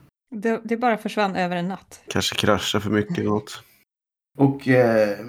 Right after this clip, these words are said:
Speaker 3: de luskade lite med att det kanske var att folk inte har... Alltså, det är inte tillräckligt många som har det här och supporten för att få det att funka kanske kostade lite för mycket för det de fick
Speaker 2: Mm.
Speaker 3: tillbaka för det. Ehm, så att, trist för de som faktiskt kan använda det.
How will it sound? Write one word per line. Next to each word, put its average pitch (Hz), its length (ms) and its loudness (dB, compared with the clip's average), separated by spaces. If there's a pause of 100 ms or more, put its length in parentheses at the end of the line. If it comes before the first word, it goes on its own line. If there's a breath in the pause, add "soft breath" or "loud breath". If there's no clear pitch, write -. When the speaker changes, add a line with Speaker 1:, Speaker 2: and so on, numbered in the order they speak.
(240)
Speaker 3:
de 185 200 0
luskade 175 380 0
lite 151 280 4
med 104 100 2
att - 60 -2
det - 60 -14
kanske - 240 -6
var 87 120 2
att 73 60 -6
folk 76 260 -8
inte 69 180 -4
har... 71 360 -4 (960)
Alltså, 101 500 4 (460)
det 131 80 4
är 123 40 6
inte - 120 0
tillräckligt - 160 0
många 101 120 2
som 98 140 -2
har 180 140 6
det 156 60 4
här 151 280 4 (120)
och - 280 -6 (220)
supporten 98 760 -2
för 90 120 -4
att 85 60 -12
få 92 120 -6
det 78 40 -4
att 71 60 -8
funka 78 380 -4 (380)
kanske 85 460 -4
kostade - 420 -10
lite 69 160 -12
för - 60 -8
mycket - 240 -10
för - 100 -10
det 76 100 -6
de 76 80 -4
fick 98 100 0
Speaker 2:
Mm. 92 120 -4
Speaker 3:
tillbaka - 360 -10
för 78 160 -12
det. - 880 -10
Ehm, 90 440 2 (120)
så - 140 -4
att, - 120 -6 (420)
trist - 360 2
för 196 100 0
de 160 180 6
som 139 260 4
faktiskt - 420 -10
kan - 220 0
använda 220 320 4
det. 185 100 -8